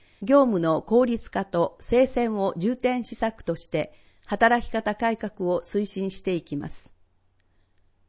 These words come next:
フレイルチェック。質問。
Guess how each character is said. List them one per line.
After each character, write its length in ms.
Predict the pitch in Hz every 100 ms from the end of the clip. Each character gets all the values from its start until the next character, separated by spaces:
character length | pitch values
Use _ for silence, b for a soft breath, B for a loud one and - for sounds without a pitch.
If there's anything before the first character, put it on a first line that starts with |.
| _ _ _
フ 140 | -
レ 220 | 233 269 277
イ 80 |
ル 140 | 262 247
チ 120 | 220
ェ 20 |
ッ 40 | 220 _
ク。 240 | 160 - _ _ _ _ _ -
質 280 | - 226
問。 320 | 220 190 165